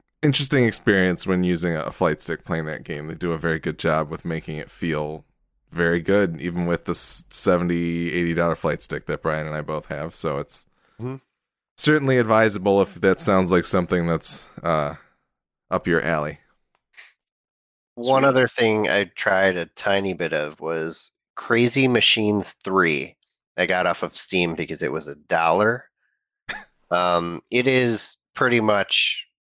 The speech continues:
Speaker 2: exactly The Incredible Machine, which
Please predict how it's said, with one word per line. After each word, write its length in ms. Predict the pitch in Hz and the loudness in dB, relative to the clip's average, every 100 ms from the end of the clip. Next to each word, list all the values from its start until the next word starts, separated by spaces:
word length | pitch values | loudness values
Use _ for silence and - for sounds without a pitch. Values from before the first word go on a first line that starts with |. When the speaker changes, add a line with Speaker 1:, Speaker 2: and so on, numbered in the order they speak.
| _ | _
Speaker 2:
exactly 920 | - 92 92 92 90 95 87 87 80 _ _ _ _ _ | -16 -6 -2 -2 -2 -4 -4 -4 -8 _ _ _ _ _
The 80 | 92 | -4
Incredible 520 | 90 98 92 90 87 | -2 0 0 0 -2
Machine, 640 | 85 85 - 82 85 95 95 _ | 0 2 2 0 -2 -6 -14 _
which 400 | - 85 - - | -8 -6 -2 0